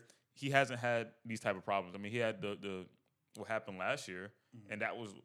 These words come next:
Speaker 1: the
Speaker 2: With the shoes.
Speaker 1: the shoe blew out, and then he might have had a little bit of a knee injury last year. I, I can't, I can't think, but
Speaker 2: Yeah, I think he sprained his knee.
Speaker 1: he sprained his knee. But overall, he's been fine with this, you know? So I think we're really rushing to put him in the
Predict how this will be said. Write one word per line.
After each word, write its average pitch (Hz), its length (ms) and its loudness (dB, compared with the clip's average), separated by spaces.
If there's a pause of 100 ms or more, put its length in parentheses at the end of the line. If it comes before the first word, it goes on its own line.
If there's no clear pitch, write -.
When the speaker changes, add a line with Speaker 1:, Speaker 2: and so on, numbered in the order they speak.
(240)
Speaker 1:
the 95 320 -6 (320)
Speaker 2:
With 104 100 -20
the - 80 -20
shoes. 101 240 -18 (100)
Speaker 1:
the 98 80 -8
shoe 131 220 2
blew 120 220 6
out, 117 340 8
and 107 100 -2
then 104 80 -2
he 110 80 -2
might 107 200 0
have 101 60 -6
had 101 160 0
a 95 40 -2
little 101 240 -4
bit 95 160 -6
of 90 140 -6
a 87 340 -6
knee 90 220 -10
injury 87 200 -12
last 87 320 -6
year. 92 200 -10 (420)
I, 92 280 2
I 98 40 -4
can't, 98 300 -4
I 104 40 -6
can't 90 240 -6
think, 98 200 -2 (280)
but 101 300 6 (160)
Speaker 2:
Yeah, 92 120 -18
I - 60 -20
think 113 120 -16
he 98 40 -18
sprained 98 380 -18
his 87 180 -20
knee. 90 200 -20 (120)
Speaker 1:
he 113 80 -8
sprained 120 300 0
his 107 100 -4
knee. 120 240 -4 (300)
But 143 320 0 (340)
overall, 156 540 4
he's 151 220 -6
been 143 160 -4
fine 151 380 0
with 101 140 -4
this, 95 300 -6
you 131 80 -4
know? 131 200 4
So 120 360 2 (180)
I 135 120 4
think 160 160 -6
we're 147 100 4
really 123 240 4
rushing 113 400 4
to 113 80 0
put 127 220 6
him 120 120 0
in 113 120 -2
the 101 100 -2